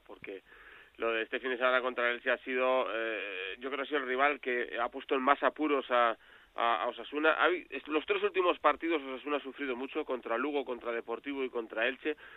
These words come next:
de tres maneras diferentes, porque el Lugo le apretó mucho en la primera parte a Osasuna, pero cedió en la segunda. El Deportivo, eh,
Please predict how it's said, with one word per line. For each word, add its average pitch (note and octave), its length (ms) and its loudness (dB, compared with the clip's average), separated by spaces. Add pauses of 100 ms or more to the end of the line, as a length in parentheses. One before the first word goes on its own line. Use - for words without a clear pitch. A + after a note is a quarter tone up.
(120)
de C#3 180 2
tres F#3+ 220 6
maneras D#3+ 440 6
diferentes, C3 600 -2
porque A#2 240 -8
el A2+ 80 -4
Lugo C3 300 -2 (240)
le A#2 100 0
apretó A#2 340 0
mucho D3 280 0
en B2+ 80 2
la B2 80 2
primera A#2+ 320 -2
parte B2 220 -4
a - 20 -10
Osasuna, A#2 340 -4
pero A2 240 -6
cedió A#2+ 300 0
en A#2+ 60 -2
la A2+ 80 -4
segunda. B2 460 -4 (300)
El A#2 140 -6
Deportivo, D3+ 840 2
eh, A#2 680 -2